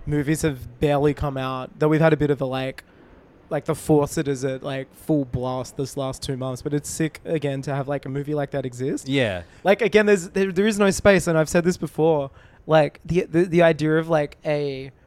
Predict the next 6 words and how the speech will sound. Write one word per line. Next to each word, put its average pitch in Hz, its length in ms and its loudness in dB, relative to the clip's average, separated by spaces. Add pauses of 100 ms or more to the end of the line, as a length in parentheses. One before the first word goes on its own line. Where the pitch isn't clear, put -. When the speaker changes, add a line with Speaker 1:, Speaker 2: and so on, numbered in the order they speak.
(560)
Speaker 1:
big 165 260 0
budget 175 380 2
comedy 156 500 -4
doesn't 156 280 -4
exist 139 360 -8
anymore. 139 460 -10